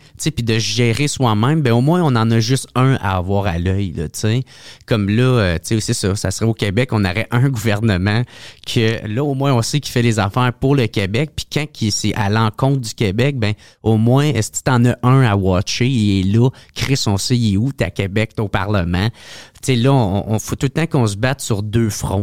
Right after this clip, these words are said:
tu sais. À chaque fois, tu sais, il y en a bien qui disent, « Ah, imagine-toi si on avait des... Euh, des, des, des, des, c'était juste nous autres. » Ouais, mais c'est parce que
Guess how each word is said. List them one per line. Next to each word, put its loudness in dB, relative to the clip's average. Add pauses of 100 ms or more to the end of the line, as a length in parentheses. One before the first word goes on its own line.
(120)
tu -14
sais. -2
À -4
chaque -4
fois, 0
tu -4 (300)
sais, 0
il 4
y 2
en 2
a 4
bien 0
qui -4
disent, « 0
Ah, 4
imagine-toi 2
si -4
on 4
avait 0
des... 2 (440)
Euh, 2
des, 0
des, 0
des, -2
des, -4
c'était -2
juste -4
nous 0
autres. » 0
Ouais, 2
mais 2
c'est -10
parce -2
que -2